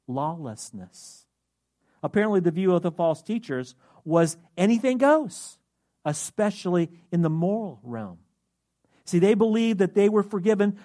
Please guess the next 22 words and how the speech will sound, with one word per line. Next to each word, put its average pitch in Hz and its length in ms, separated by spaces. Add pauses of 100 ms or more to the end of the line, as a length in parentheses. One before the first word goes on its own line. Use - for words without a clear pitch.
so - 160
they 202 140
can 180 160
do 214 280
anything 214 480
that 202 160
they 196 140
wanted. 175 540 (1600)
Well, 135 100
Jesus 147 400
has 135 160
something 135 360
to 120 60
say 175 400 (560)
about 104 360
that. 104 260 (1800)
In 156 100
Matthew 170 260
chapter 175 320
seven, 165 360
verses 139 280
twenty-one 151 560